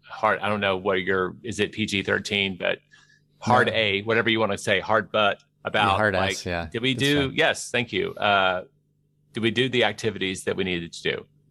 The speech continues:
Speaker 2: Yes.
Speaker 1: Now, we have higher priorities. Like, I'm a parent. If my kids are sick, I'm going home. I did,
Speaker 2: Yeah.
Speaker 1: I miss a writing day. I don't feel bad about it, but I will go back to my calendar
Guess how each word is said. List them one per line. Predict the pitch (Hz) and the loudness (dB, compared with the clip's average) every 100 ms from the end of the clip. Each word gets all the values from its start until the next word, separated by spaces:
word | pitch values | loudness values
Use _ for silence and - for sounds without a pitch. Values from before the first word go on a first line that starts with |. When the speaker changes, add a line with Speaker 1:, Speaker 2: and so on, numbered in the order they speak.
| _ - | _ -2
Speaker 2:
Yes. | 92 85 | -2 2
Speaker 1:
Now, | 143 127 110 104 _ _ _ _ _ - | 2 2 0 -2 _ _ _ _ _ 0
we | 127 | 2
have | 123 | 2
higher | 120 113 | 4 4
priorities. | 98 104 113 104 78 - - - | 4 0 0 0 -4 -10 -6 -4
Like, | 95 | 0
I'm | 95 | 0
a | 98 | 0
parent. | 104 110 76 - | 2 2 0 -4
If | 101 | -6
my | 113 | -2
kids | 131 160 | 0 0
are | 107 | -2
sick, | - 95 | -4 -2
I'm | 101 | 0
going | 101 92 | 0 -2
home. | 80 76 - _ _ | -2 -6 -8 _ _
I | 101 | 0
did, | 107 | 0
Speaker 2:
Yeah. | - | 2
Speaker 1:
I | 104 | 2
miss | 123 - | 0 0
a | 123 | 0
writing | 113 113 104 | 2 2 2
day. | 107 104 | 2 2
I | 90 | 0
don't | 107 - | -4 -4
feel | 107 | -2
bad | 98 101 | 0 0
about | 92 80 85 | -2 -4 -4
it, | 87 - _ _ _ _ | -6 -8 _ _ _ _
but | 110 | 0
I | 101 | 2
will | 107 139 | 2 2
go | 131 | 2
back | 120 101 | 0 -2
to | - | -4
my | 92 | -6
calendar | - 127 131 98 50 - | -2 0 0 -2 -8 -10